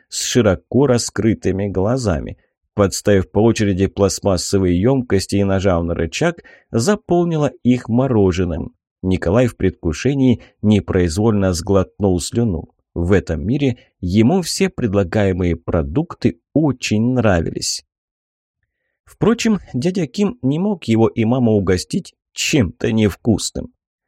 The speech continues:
«Ух, как здорово!» — восхитился парень. «Дядя Ким, оно совсем не похоже на мороженое в вафельных стаканчиках». «Коля, у этого и того мороженого разная технология производства.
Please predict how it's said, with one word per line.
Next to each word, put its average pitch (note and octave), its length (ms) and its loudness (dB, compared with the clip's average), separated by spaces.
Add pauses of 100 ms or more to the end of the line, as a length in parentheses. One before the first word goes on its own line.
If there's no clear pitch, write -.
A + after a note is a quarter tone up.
(680)
«Ух, A#3 400 2
как F#3+ 280 0
здорово!» — C3+ 1120 0
восхитился B2 800 0
парень. F2+ 500 -2 (120)
«Дядя F3+ 520 0
Ким, F#2 440 -2
оно C3+ 300 2
совсем - 480 -2
не G3 100 0
похоже F#3+ 480 -2
на E3+ 140 -2
мороженое C#3 720 0
в A#2 140 0
вафельных D3 560 -2
стаканчиках». C#3 1000 0 (1080)
«Коля, A2+ 460 2 (100)
у G#2+ 140 0
этого E3+ 360 2
и B2+ 180 -2
того D3+ 300 0
мороженого G2 800 2
разная A#2 520 0
технология A#2 840 0
производства. A#2+ 1000 -2